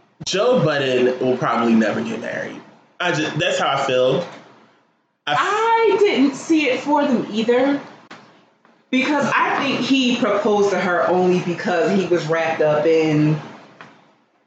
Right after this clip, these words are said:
Speaker 2: what was going on with everybody else, and also 'cause he thought he wanted to do it. He thought that was the move that he was gonna make. And no.
Speaker 1: It's more so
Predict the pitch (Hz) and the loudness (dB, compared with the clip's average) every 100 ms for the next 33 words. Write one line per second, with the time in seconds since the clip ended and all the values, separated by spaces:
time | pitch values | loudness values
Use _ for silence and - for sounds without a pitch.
0 | _ 190 202 208 196 185 185 180 170 180 | _ 0 2 2 2 2 2 2 2 0
1 | 185 175 170 180 180 - - 254 269 247 | 0 0 0 0 0 -2 -2 -2 -2 -2
2 | 220 226 220 233 196 185 - - - - | 0 0 0 0 2 0 -4 -14 -20 -20
3 | - - 160 220 247 220 - - - 190 | -20 -4 -2 0 0 -2 -4 -6 -2 0
4 | 240 233 - - - 254 277 277 294 302 | 2 0 -4 -12 -8 -4 -2 0 0 0
5 | 294 247 311 311 302 247 202 - - 247 | -2 -2 -2 -2 -2 -2 -4 -6 -4 -2
6 | 285 285 285 - 294 277 269 302 311 302 | 0 -2 -2 -2 -2 2 2 4 2 0
7 | 311 294 294 285 302 294 311 311 - - | 0 2 0 0 0 0 0 -2 -6 -12
8 | - - _ _ _ 202 220 214 208 208 | -20 -20 _ _ _ -6 -2 -2 -2 -2
9 | 202 202 202 - - - - - - _ | 0 0 -2 -8 -14 -16 -20 -20 -20 _
10 | _ _ _ _ _ _ _ _ _ 190 | _ _ _ _ _ _ _ _ _ -2
11 | 196 190 175 170 175 - - - - - | 0 0 2 0 -2 -6 -14 -16 -20 -20
12 | - - _ _ _ 208 - - 196 196 | -20 -20 _ _ _ -2 -2 0 0 0
13 | 196 - 170 156 151 147 147 | 0 -2 0 0 2 2 0